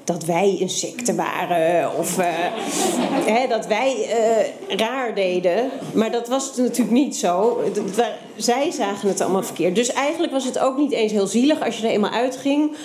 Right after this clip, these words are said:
had je als mazzeltje dat je alles toch andersom zag. Dus dan was het ook niet zo heel erg. Dus ja, nou ja, mensen gingen en kwamen. Maar als iemand wegging, dan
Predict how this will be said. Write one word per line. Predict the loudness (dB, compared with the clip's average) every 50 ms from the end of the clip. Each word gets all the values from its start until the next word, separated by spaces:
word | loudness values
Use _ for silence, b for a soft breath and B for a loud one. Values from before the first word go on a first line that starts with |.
| B B
had | B -2 -2 -2 -2
je | -4 -2
als | -2 -2 -2 -2 -4 -4
mazzeltje | 0 0 2 2 0 0 -4 -6 -6 -4 -2 0 0 0 0 -4 B B B -14 B B B B B B B -20 -20 -14 -6
dat | 0 0 0 0 -2
je | -4 -4
alles | -4 -2 -2 -2 0
toch | 0 0 0 0 -4
andersom | -2 -2 -2 0 0 2 2 2
zag. | 2 2 2 0 0 0
Dus | 0 0 0 2
dan | 0 0 0 0 -2 -2
was | -2 -4 -2 -2
het | -4 -6 -4
ook | -4 -2 0
niet | 0 0 0 2
zo | 0 0
heel | 2 4 4 4 2 2
erg. | -2 -4 -6 -6 -6 -8 -10 -12 -12 -10 -10 -10 -10 -12 -14 -14 -14 -14 -12 -10 -10 -4
Dus | 0 0 2 2 0 -2 0
ja, | 0 0 0 0 -2
nou | -2 -2 0
ja, | 0 -2 -2 -4 -4 0
mensen | 2 2 2 2 0 -2
gingen | 0 2 2 4 4 4 2 2
en | 0 -2 -2 -2 -2
kwamen. | -2 0 0 0 2 0 0 -2 -4 B B B B B B B B
Maar | B 2 2 2 0 -2 -4 -2 -2
als | -2 -2 -2
iemand | 0 0 2 2 2 0 0 0
wegging, | 0 0 0 0 -2 -2 0 2 2 4 4 2 2 0 -4 -12 B B B B B B B
dan | 0 2 2 2